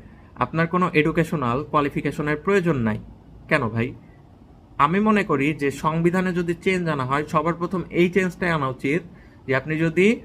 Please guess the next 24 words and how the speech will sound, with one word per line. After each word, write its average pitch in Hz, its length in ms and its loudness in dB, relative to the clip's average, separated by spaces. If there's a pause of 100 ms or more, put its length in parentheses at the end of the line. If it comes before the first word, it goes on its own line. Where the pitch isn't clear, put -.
জনপ্রতিনিধি 160 800 2
হইতে 165 280 2
চান, 139 300 -2 (320)
at 151 280 0
least 175 260 4
মিনিমাম 156 340 2
আপনাকে 151 380 -4
গ্র্যাজুয়েট 117 520 0
হইতে 113 180 -6
হবে। 110 180 -8 (960)
আমি 156 180 0
আরেকটা 185 300 4
জিনিস 196 320 0
মনে 180 180 0
করি, 160 220 0
বাংলাদেশে 151 460 -2
একটা 160 280 -2
কমিটি 170 400 0
গঠন 131 300 -2
করা 110 180 -6
উচিত, - 300 -14 (560)
যারা 147 320 4
কিনা 160 460 0 (520)
বাংলাদেশের 147 560 0